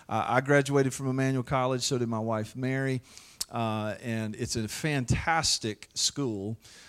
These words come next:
uh, and this is a fantastic pastor, uh, who, uh, he, he, that's his role at Emmanuel College, is he pastors the student body here. And, you know, when we have a guest speaker at Res, I, I don't just look for people that can communicate well.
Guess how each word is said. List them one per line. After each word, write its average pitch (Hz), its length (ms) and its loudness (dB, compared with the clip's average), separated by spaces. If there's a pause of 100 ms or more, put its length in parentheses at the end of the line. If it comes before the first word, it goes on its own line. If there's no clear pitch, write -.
(160)
uh, 107 400 -2
and 117 200 -2
this 151 240 4
is 113 140 0
a 107 60 -4
fantastic 127 880 -2
pastor, 101 760 -2 (380)
uh, 104 240 -4
who, 113 540 -4
uh, 113 60 -6 (100)
he, 120 200 -8
he, 117 300 -6
that's 113 220 -2
his 135 180 -2
role 127 480 6
at 110 80 -6
Emmanuel 120 360 -2
College, 113 420 -2
is 104 100 -6
he 110 120 -8
pastors 110 840 -4 (320)
the 107 80 -4
student 123 520 0
body 110 480 0 (300)
here. 92 420 -6
And, 110 300 -4
you 127 100 -6
know, 117 120 0
when 127 580 -2
we 151 140 -4
have 220 160 2
a 180 60 2
guest 143 260 4
speaker 143 420 0
at 104 80 -4
Res, 123 480 2
I, 156 180 0
I 175 80 2
don't 208 160 -4
just 156 200 -2
look 143 200 2
for 127 140 -6
people 120 380 -2
that 117 180 -4
can 117 140 -4
communicate 113 600 -2
well. 98 380 -6